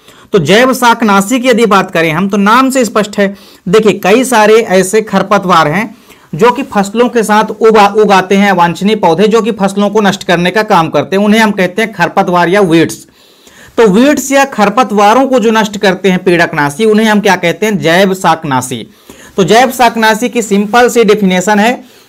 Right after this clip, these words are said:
कि वे पीड़कनाशी या वे pesticides, biopesticides जो कि खरपतवारों को नष्ट करते हैं, यानी कि जिनका काम होता है वीड्स को नष्ट करना, उन्हें ही हम जैव शाकनाशी कहते हैं। क्या कहते हैं?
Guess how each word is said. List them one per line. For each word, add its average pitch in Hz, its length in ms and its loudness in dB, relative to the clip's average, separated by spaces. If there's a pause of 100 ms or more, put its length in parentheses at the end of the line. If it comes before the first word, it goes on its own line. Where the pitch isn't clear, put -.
(140)
कि 208 60 2
वे 214 220 6
पीड़कनाशी 233 840 0 (400)
या 202 160 2
वे 226 220 6
pesticides, 220 760 0 (380)
biopesticides 214 1000 2
जो 202 180 4
कि 262 260 -2
खरपतवारों 214 760 0
को 196 100 -2
नष्ट 202 220 -2
करते 196 300 -2
हैं, 214 60 0
यानी 190 240 2
कि 247 280 -2 (300)
जिनका 220 360 0
काम 214 240 2
होता 202 240 2
है 208 100 4
वीड्स 220 320 2
को 214 160 0
नष्ट 202 280 0
करना, 208 380 2 (320)
उन्हें 220 300 4
ही 226 200 2
हम 214 220 0
जैव 202 420 2
शाकनाशी 175 720 -2
कहते 143 320 -4
हैं। 135 80 -6
क्या 165 140 -2
कहते 175 280 -4
हैं? 254 280 -2